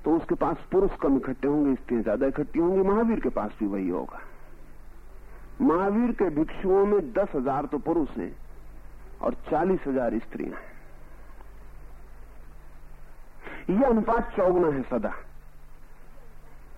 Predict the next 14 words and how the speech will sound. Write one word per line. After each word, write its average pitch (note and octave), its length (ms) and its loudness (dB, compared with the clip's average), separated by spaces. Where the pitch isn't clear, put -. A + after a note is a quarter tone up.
अगर E3 220 6
एक A#3+ 300 4
पुरुष A#3+ 260 4
इकट्ठा F#3+ 360 2
होगा F3 300 4
तो F#3 100 4
चार E3+ 320 2
स्त्रियां B2+ 320 0
इकट्ठी - 280 -6
हो F2 140 -4
जाएंगी। - 340 -12
और A#3 180 8
स्त्रियां C#4 400 4
जितनी C4+ 280 6